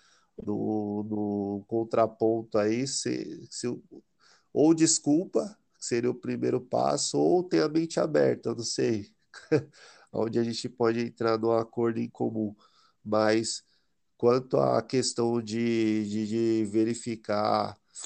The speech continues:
é, nessa parte de network, conversar com pessoas, como tá correlatado,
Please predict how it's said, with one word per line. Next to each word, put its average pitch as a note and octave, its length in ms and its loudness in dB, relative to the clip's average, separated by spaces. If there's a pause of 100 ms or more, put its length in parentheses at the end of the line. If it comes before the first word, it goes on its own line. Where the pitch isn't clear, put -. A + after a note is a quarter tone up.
(480)
é, G2 380 -2
nessa G#2 280 -2
parte G2+ 380 -2
de G2+ 160 -14
network, G#2+ 960 -2
conversar G#2+ 520 -4
com - 160 -20
pessoas, B2+ 680 -4 (380)
como A#2+ 220 -4
tá C3 200 2
correlatado, C3 1000 2